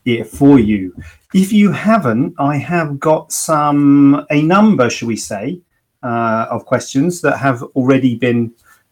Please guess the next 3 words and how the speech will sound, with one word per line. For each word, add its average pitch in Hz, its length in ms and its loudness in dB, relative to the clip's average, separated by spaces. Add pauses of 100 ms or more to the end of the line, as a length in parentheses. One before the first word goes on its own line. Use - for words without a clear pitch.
(120)
um, 113 540 -2 (960)
uh, - 580 -6
asked. - 640 -2